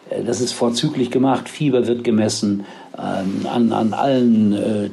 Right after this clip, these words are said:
Türen sind Desinf-, Desinfektionsmittel und, äh, man achtet da wirklich auf Abstand. Normal sind das ja alles gute Freunde, fallen sich in die Arme da.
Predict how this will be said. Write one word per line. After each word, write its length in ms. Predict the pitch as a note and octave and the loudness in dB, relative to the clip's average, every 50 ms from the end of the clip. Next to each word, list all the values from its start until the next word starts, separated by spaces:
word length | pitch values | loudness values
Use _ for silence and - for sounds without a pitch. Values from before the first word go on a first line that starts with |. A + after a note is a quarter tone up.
| - | -6
Türen 560 | - - D#3 D#3 D3 C3 C3 A#2+ A2 G2 - - - - - - - | -4 -2 0 2 4 4 4 4 2 2 0 -6 -12 -16 -18 -20 -14
sind 240 | - - A2 G#2 G2 B2+ | -6 -2 0 0 2 2
Desinf-, 800 | B2 A#2+ - - - - - - - A#2+ A2+ - - - - - - - | 2 0 0 -4 -8 -10 -12 -8 -4 -2 -2 -2 -2 -6 -12 -12 -4 -2
Desinfektionsmittel 1200 | A#2 A#2+ - B2 B2 A#2+ A2+ A#2 - - D3+ D3 C#3+ C3 - - C#3 C3 B2+ C3+ B2 A#2 A2+ G#2+ | -2 0 0 -2 -2 -2 -2 -4 -2 0 0 2 2 2 2 2 0 2 2 4 2 4 2 2
und, 380 | - - - G#2 G#2 G2+ - - | 0 0 -2 -2 -2 -2 -2 -2
äh, 100 | A2 A2+ | -2 0
man 220 | G#2+ A#2 A#2+ A#2 | 2 2 2 2
achtet 320 | A#2 A#2+ - - B2+ B2 | 2 0 -4 -4 -4 -2
da 100 | B2 A#2 | 0 0
wirklich 400 | A2 C#3+ C#3+ - B2+ A#2+ A#2 A#2+ | 0 0 0 0 0 0 0 -2
auf 220 | - B2+ B2 - - | -4 -4 -4 -4 -4
Abstand. 500 | - A#2 - - - B2+ A#2 A2 G#2+ G#2+ - - - - - - - - - | -10 -10 -10 -6 -2 -2 0 0 -2 -4 -8 -14 -18 -18 -18 -20 -20 -14 -6
Normal 400 | - A2+ A#2+ C3+ E3+ F3 D#3+ C3+ | -2 0 2 4 4 4 2 2
sind 140 | B2 C3 C3 | 2 2 2
das 120 | B2 A2+ - | 0 0 0
ja 120 | B2+ A#2 | 0 0
alles 180 | B2 C3+ A#2+ - | 0 0 0 -2
gute 220 | - C3+ B2 B2 | -4 -4 -4 -4
Freunde, 440 | A#2+ - B2+ C#3 D3 C#3 B2 A2+ G#2+ | -4 -2 -2 0 0 2 2 0 0
fallen 320 | - - C3+ C#3 C3 A#2 | 0 0 0 0 2 2
sich 160 | A#2 A2+ F#2+ | 0 0 0
in 100 | A2 A#2+ | 0 0
die 100 | A#2 A2 | 2 2
Arme 280 | E2 F#2+ B2 C3+ B2 A#2 | 2 0 0 0 0 0
da. 300 | A2+ A2 G#2+ G#2 G#2+ - | 2 2 0 0 -2 -4